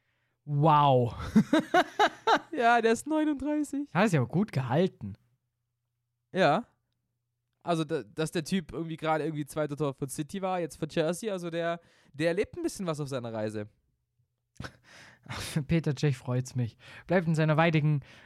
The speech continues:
Speaker 1: äh, sportlichen Position auch sonst noch überhin, überhin hinaus tätig. Hat sich ja auch als Torwarttrainer immer gut fit halten können. War im Eishockey im Tor, also der weiß schon noch, wie man einen Ball runterpflückt.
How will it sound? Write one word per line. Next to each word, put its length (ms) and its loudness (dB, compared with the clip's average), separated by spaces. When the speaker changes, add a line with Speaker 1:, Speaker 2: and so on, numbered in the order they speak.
Speaker 1:
äh, 220 6
sportlichen 880 2
Position 580 4
auch 240 0
sonst 360 2
noch 200 0
überhin, 800 2
überhin 320 4
hinaus 520 2
tätig. 520 0
Hat 220 0
sich 140 0
ja 100 4
auch 220 2
als 220 0
Torwarttrainer 640 4
immer 160 0
gut 220 -2
fit 240 2
halten 320 0
können. 480 4
War 240 6
im 80 2
Eishockey 500 4
im 140 2
Tor, 320 2
also 340 -4
der 140 6
weiß 280 6
schon 160 4
noch, 120 4
wie 80 6
man 180 6
einen 40 -2
Ball 180 4
runterpflückt. 800 2